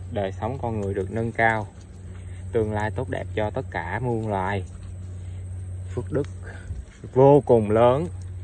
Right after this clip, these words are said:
Cái nước thải ra khí oxy, người ta hít vào một phát thôi là mang nợ ông Nguyễn Văn Chí liền. Còn muốn trả nợ đó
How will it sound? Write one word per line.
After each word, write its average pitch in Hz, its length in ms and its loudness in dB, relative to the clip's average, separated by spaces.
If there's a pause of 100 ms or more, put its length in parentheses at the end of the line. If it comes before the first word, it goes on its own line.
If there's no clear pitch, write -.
(340)
Cái 120 120 4
nước 131 200 2
thải 104 260 2
ra 160 100 6
khí 151 200 4
oxy, 123 480 2
người 107 140 -6
ta 104 220 -2
hít 95 160 -2
vào 101 260 0
một 95 140 -2
phát 123 320 0
thôi 120 120 -4 (560)
là 98 200 -6
mang 104 260 -4
nợ 90 120 -8
ông 101 260 -8
Nguyễn 101 180 -4
Văn 107 180 -6
Chí 101 220 -6
liền. 101 320 -4 (2500)
Còn 107 200 0
muốn 135 160 -2
trả 107 200 0
nợ 98 340 -2
đó 123 260 0